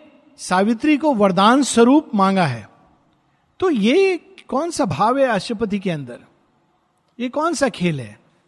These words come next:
सच में क्या वो सावित्री को मिस करेंगे या उनकी आहट को वो नहीं देखेंगे? सावित्री भी साधारण नहीं है, जगत जननी का अवतार है। और यही हमारे पुरातन समय में ये बड़ी अद्भुत बात थी कि हम इस जगत और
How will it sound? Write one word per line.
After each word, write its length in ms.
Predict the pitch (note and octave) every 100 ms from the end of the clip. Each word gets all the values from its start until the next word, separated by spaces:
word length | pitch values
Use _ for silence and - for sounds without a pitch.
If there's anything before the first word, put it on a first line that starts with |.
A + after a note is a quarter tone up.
| _
सच 300 | - D#3 A3
में 180 | E4 F#4
क्या 180 | E4
वो 160 | E4 F4
सावित्री 500 | - G3 A3 A#3 E4
को 120 | E4
मिस 240 | B3+ F#3 -
करेंगे 520 | C4+ E4+ E4+ E3+ A2+ _ _ _ _ _ _ _
या 120 | G3 A3+
उनकी 300 | B3 A#3 D4
आहट 300 | F3 A3 -
को 120 | C#4+
वो 120 | C4+
नहीं 220 | B3 A#3+
देखेंगे? 420 | C4 A#3+ A3 G3+
सावित्री 500 | C#3+ D#3 E3 F#3+ C4+
भी 140 | C4+ B3+
साधारण 460 | G3+ G3 G3+ A3+
नहीं 200 | G#3 G3
है, 180 | D3 A2+
जगत 200 | F3 F3+
जननी 380 | G3+ G3 F#3+ G#3+
का 120 | G#3 E3+
अवतार 380 | D3+ F3 D3+ C3+
है। 200 | A2+ _ _ _ _ _ _ -
और 120 | F3+
यही 280 | E3 C4+ C#4
हमारे 500 | F#3+ F#3+ F#3+ B3+ D#4 _ _ _ _ -
पुरातन 460 | E3+ F3 F3+ C#4
समय 300 | - G3 F#3
में 140 | F3+ A#3
ये 240 | G3 A3+
बड़ी 260 | F#3 A3 A#3+
अद्भुत 360 | D#3 C3 B3
बात 220 | E3+ D#3
थी 280 | C#3+ - G2+ _ _ _ _ _ -
कि 120 | A#3+
हम 220 | B3+ D4 -
इस 280 | A#3+ B3 -
जगत 380 | G#3 A3+ D4 D4+
और 240 | - A#3